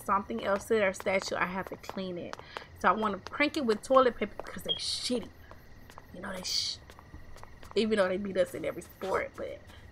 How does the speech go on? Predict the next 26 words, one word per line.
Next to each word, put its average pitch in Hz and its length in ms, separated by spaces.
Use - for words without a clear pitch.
you 233 80
know 247 100
what 208 140
it 185 120
is. 180 460
Now 254 200
you 330 180
better 330 240
hurry 294 400
up. 349 480
See, 269 140
that's 269 200
why 294 120
I 262 40
got 247 180
my 226 160
ride 208 320
or 226 60
die. 247 380
My 202 180
ride 196 280
or - 20
die 185 300
gonna 202 260
help 208 260
me 202 400